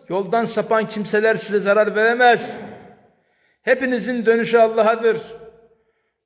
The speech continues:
O zaman Allah size yaptıklarınızı haber verecektir." buyuruyor.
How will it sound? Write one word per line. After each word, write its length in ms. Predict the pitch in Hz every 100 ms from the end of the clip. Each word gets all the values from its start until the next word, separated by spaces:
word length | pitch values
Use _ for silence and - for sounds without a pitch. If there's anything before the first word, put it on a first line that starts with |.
| _
O 140 | 208 214
zaman 440 | 208 208 208 196
Allah 760 | 180 185 202 226 247 202 - - -
size 240 | - 185
yaptıklarınızı 880 | 202 196 - 190 185 185 185 175 196
haber 380 | 160 170 190 175
verecektir." 640 | 180 180 233 - 233 214
buyuruyor. 420 | 185 165 156 180